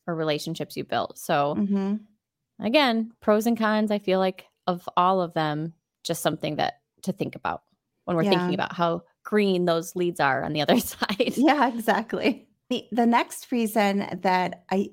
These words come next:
Speaker 2: a lot of people make the decision to switch brokerages is culture. Culture is huge. It's, it really has to resonate with you as an individual. What I'm gonna love,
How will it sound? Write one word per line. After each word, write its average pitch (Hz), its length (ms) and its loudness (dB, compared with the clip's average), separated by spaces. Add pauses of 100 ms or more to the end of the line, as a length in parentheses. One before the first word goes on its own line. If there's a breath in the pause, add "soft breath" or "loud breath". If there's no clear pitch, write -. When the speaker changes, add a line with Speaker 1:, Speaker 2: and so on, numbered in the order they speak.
Speaker 2:
a 190 160 2
lot 185 220 2
of 185 160 -4
people 180 640 -2 (320 soft breath)
make 202 300 0
the 196 80 -2
decision 180 480 -4
to 175 100 -6
switch 170 300 -8
brokerages 202 520 -4
is 170 220 -8
culture. - 580 -8 (380 soft breath)
Culture 285 360 -2
is 214 320 -4 (120)
huge. - 840 -6 (320 soft breath)
It's, - 560 -4 (1000)
it 196 100 -6
really 254 260 4
has 220 240 2
to 214 100 -2
resonate 196 460 0
with 180 200 -4
you 190 100 2
as 180 120 -2
an 180 60 2
individual. 226 840 0 (260 loud breath)
What 208 260 2
I'm 175 320 2
gonna 247 240 0
love, 262 300 2